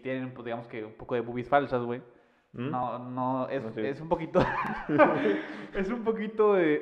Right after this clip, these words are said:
Speaker 1: de fácil de reconocer que, pues, a lo mejor no, no, eh, ajá, no quiero meterme en esos temas, güey. Pero bueno,
Speaker 2: Mm.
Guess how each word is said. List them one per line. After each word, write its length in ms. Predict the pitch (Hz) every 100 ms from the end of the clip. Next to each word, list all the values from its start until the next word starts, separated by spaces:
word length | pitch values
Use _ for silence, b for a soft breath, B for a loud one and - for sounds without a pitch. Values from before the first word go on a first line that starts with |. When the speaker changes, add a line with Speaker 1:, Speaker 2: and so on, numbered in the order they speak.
| 160
Speaker 1:
de 200 | 143 139
fácil 360 | 135 160 160 147
de 80 |
reconocer 540 | 127 123 127 127 135 135
que, 160 | 123
pues, 120 | 113 120
a 40 |
lo 80 | 110
mejor 220 | 117 123
no, 520 | 123 123 107 - - _ -
no, 680 | 117 120 113 110 107 - - _ _ _ _ _ _ _ -
eh, 160 | 170 156 - - - -
ajá, 220 | 151 156
no 80 | 175
quiero 160 | 208
meterme 300 | 180 185 175
en 40 | 165
esos 140 | 156
temas, 240 | 147 120
güey. 120 | 107 92
Pero 140 | 147 170
bueno, 220 | 160 120 -
Speaker 2:
Mm. 320 | 113 110 -